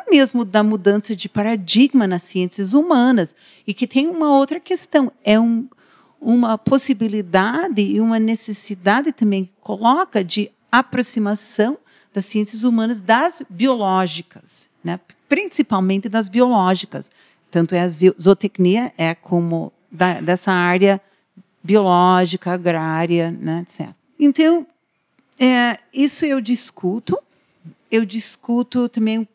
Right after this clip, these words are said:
construção de um campo que é profundamente interdisciplinar. Então, como tem um, um vínculo muito forte com a história ambiental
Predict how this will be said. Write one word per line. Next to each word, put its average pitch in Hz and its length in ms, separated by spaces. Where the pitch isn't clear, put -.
construção 247 720
de 269 140
um 226 100
campo 196 400
que - 140
é 208 240
profundamente 202 720
interdisciplinar. 190 920
Então, 214 400
como 208 1080
tem 214 140
um, 220 320
um 214 60
vínculo 226 300
muito 214 220
forte 208 380
com 208 160
a - 20
história 175 460
ambiental 262 640